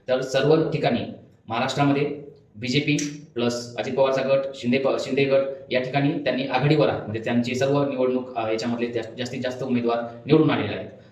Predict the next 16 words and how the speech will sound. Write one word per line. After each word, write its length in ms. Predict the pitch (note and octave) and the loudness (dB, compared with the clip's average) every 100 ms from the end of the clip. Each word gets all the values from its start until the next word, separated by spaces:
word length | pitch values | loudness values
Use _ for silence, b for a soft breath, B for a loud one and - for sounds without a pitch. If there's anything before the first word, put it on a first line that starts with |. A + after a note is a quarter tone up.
| B | B
तर 60 | |
आपला 200 | D#3 D#3+ | 4 6
सर्वात 360 | E3+ D3+ E3+ D#3+ | 4 4 4 4
महत्त्वाचा 380 | C#3+ D3 D#3 C3+ D3 - - | 0 0 0 0 -4 -6 -8
जो 100 | A2+ | 2
आमच्या 260 | C3+ C#3+ C#3 | 4 4 2
परिसरातील 560 | D#3 C#3 B2+ B2 A#2+ A#2+ | 2 0 0 0 -2 -2
मतदारसंघ 400 | A#2 B2 A#2+ A2 | 0 0 0 -4
आहे, 160 | G#2+ | -2
म्हणजेच 240 | A2 A#2 A#2+ | -2 -2 -2
मी 100 | B2 | 0
या 120 | B2 A#2+ | 0 -2
वसमत 220 | - C#3 | -4 -4
मतदारसंघातून 560 | C3 A#2+ B2 A#2+ A2 A2 | -4 -2 -2 -4 -6 -6
येतो, 240 | G2 G#2 | -6 -6
तर 100 | B2 | -4